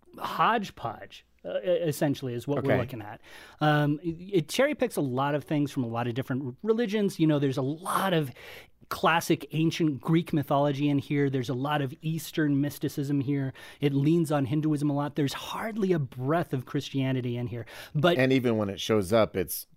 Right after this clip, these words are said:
Speaker 2: almost as a joke,
Speaker 1: it,
Speaker 2: right?
Speaker 1: it, it really is just sort of this passing thing. It's not predicated on Christianity whatsoever. But they take all these elements and they create sort of this, their own humanist take on creation and life and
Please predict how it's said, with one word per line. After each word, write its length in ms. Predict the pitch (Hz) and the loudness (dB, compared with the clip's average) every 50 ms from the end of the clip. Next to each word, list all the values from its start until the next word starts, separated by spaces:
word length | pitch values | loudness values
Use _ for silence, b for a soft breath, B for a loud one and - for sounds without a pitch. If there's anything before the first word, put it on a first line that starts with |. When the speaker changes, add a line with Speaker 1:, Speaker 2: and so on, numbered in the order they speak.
| - _ - _ - | -20 _ -20 _ -4
Speaker 2:
almost 340 | - 95 98 92 87 - - | -2 0 2 0 0 0 0
as 140 | 101 90 82 | -2 0 0
a 80 | 90 80 | 0 -2
joke, 340 | 67 76 90 85 76 65 - | 0 -2 -2 -2 -2 -4 -2
Speaker 1:
it, 200 | - 226 247 - | 0 0 2 2
Speaker 2:
right? 240 | 185 226 - - 240 | 2 0 0 0 -4
Speaker 1:
it, 80 | 247 - | -4 0
it 100 | 208 180 | 0 0
really 280 | 180 180 214 226 220 202 | 2 2 2 2 4 4
is 140 | 180 160 139 | 2 2 4
just 180 | - 175 156 - | 0 0 0 2
sort 120 | - 170 147 | 0 0 0
of 80 | 135 123 | 0 -4
this 160 | 135 127 - - | -4 -4 -6 -10
passing 640 | - - - 139 135 135 131 - - 147 135 127 | -14 -6 -2 0 0 0 0 -2 -2 -2 -2 -2
thing. 300 | 120 - - 135 123 120 123 | -4 -4 -6 -6 -4 -4 -8
It's 180 | 127 - - | -8 -4 0
not 260 | 151 147 156 165 165 - | 0 2 2 2 0 0
predicated 500 | - 160 147 147 131 - 151 135 135 131 | 0 0 0 0 -2 -2 0 0 2 0
on 240 | 135 131 127 123 110 | 0 0 0 -2 -4
Christianity 800 | 110 - - 143 - - - 127 127 123 123 120 120 120 110 - - | -6 -4 -4 -4 -2 -2 -2 -2 -2 -2 -2 -4 -4 -6 -6 -8 -8
whatsoever. 920 | - 127 123 127 139 151 151 147 - - 151 135 123 120 113 104 107 110 - B B B B B B B | -8 -6 -2 0 2 2 2 0 -2 -2 -2 0 0 -2 -4 -8 -12 -14 -14 B B B B B B B
But 140 | - 160 - | -2 0 2
they 80 | - 147 | 2 0
take 300 | 139 - - 233 269 - | 0 2 -2 -2 2 4
all 140 | 208 196 196 | 4 4 6
these 220 | 175 170 160 139 139 - | 6 4 2 2 0 0
elements 400 | 190 269 294 202 147 139 135 - | 2 2 4 4 4 2 2 2
and 80 | 143 139 | 2 0
they 60 | 131 | 0
create 380 | - - - 143 147 151 147 - | -2 -2 -2 0 0 0 0 -2
sort 140 | - 160 147 | -2 -2 -2
of 100 | 127 117 | 0 0
this, 200 | 135 135 - - - _ B B B B B | -2 -2 -2 -4 -14 _ B B B B B
their 220 | - 156 165 160 156 | -2 -2 -2 2 2
own 220 | 160 165 170 165 | 4 4 4 4
humanist 920 | 156 - - - - - 165 170 190 202 196 190 180 170 143 - - - | 2 -2 -10 -20 -10 -2 0 2 2 4 4 4 2 2 0 -2 -6 -12
take 400 | - - 143 131 127 123 - - - _ _ - | -8 -4 -2 -2 -2 -4 -6 -12 -20 _ _ -4
on 520 | 143 143 143 139 139 139 135 135 135 - _ - | -2 -2 0 0 0 0 0 -2 -2 -6 _ -16
creation 560 | - - - 143 139 165 226 240 - - - _ _ _ _ - | -14 -4 0 0 2 2 0 -2 -6 -12 -16 _ _ _ _ -2
and 340 | 160 147 143 135 131 135 - - | 0 0 2 0 -2 -6 -10 -8
life 440 | - 135 127 117 139 156 - - - _ - | 0 0 2 2 2 -2 -6 -14 -20 _ -6
and 320 | 147 131 123 120 113 113 | -4 -2 -2 -2 -4 -6